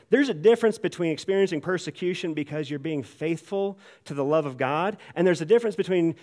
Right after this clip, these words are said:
experiencing persecution because you're a jerk.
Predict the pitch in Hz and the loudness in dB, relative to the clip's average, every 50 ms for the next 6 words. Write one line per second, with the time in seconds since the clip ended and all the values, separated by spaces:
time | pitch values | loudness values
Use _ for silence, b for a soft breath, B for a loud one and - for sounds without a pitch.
0 | B B - - - - 208 214 202 196 185 170 165 156 B B B B B B | B B -14 -6 -2 2 4 4 4 4 2 0 0 -2 B B B B B B
1 | B B _ _ _ - 208 202 - - - - 196 190 - - 151 147 139 - | B B _ _ _ -2 0 0 0 -2 -4 -4 -4 -4 -2 -2 -2 -2 -2 -2
2 | 170 151 131 139 143 131 120 113 104 110 147 156 131 95 - - - | -2 -2 -2 -2 -4 -4 -6 -8 -6 -4 -2 0 0 0 -2 -6 -10